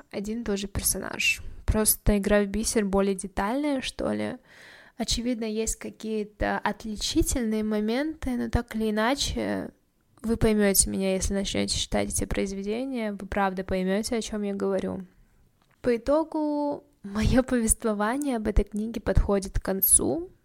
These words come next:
На мой взгляд, полезно. Не просто полезно, нужно, нужно читать такие произведения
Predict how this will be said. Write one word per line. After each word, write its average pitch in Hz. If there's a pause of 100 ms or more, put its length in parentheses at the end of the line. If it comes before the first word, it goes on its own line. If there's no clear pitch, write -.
(560)
На 233
мой 220
взгляд, 233 (760)
полезно. 208 (540)
Не 233
просто 277
полезно, 220
нужно, 214
нужно 208
читать -
такие -
произведения 208